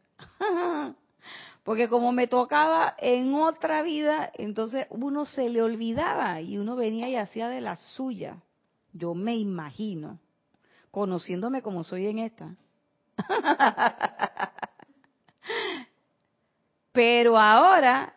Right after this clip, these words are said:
que ya tuve contacto con los maestros,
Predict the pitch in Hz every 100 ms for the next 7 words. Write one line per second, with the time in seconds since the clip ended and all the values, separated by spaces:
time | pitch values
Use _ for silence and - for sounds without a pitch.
0 | _ - 277 180 185 208 240 262 240 208
1 | 196 247 254 - 269 262 _ _ - 269
2 | 302 320 294 294 277 254 - 185 -